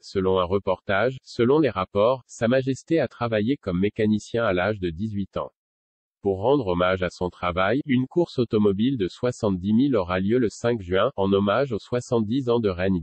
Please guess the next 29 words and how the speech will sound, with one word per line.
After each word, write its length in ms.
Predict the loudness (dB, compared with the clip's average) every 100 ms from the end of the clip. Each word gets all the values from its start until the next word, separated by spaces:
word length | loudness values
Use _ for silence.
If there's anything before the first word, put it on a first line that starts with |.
| -4
Sa 180 | -2 2
Majesté 600 | 2 0 -2 -2 0 0
et 80 | 0
à 60 |
sa 200 | -2 -6
passion 380 | -4 -4 -2 0
indéfectible 760 | 0 -2 -4 -6 -6 -4 -2 -2
pour 160 | -2
les 120 | -2 0
véhicules, 580 | 0 -2 0 0 0 0
organisée 640 | -2 0 2 2 2 -2
par 180 | -2 -2
le 100 | -2
Rotary 480 | -2 -2 -2 -4 -4
Club 320 | -2 0 0
de 140 | 0
Bodmin. 420 | 0 0 2 2 0
L'événement 600 | -2 0 2 2 2 2
verra 280 | 2 -2 -4
soixante-dix 640 | -6 -6 -4 -2 0 -2
quads 240 | -2 -2 -2
parcourir 580 | -4 -6 -4 -2 -2 -2
un 100 | -2
itinéraire 600 | -2 -2 0 0 -2 -2
de 100 | -4
soixante-dix 640 | -4 -6 -2 -2 0 0
miles 300 | 0 0 0
de 180 | -4 -4
Bodmin, 460 | -2 0 2 0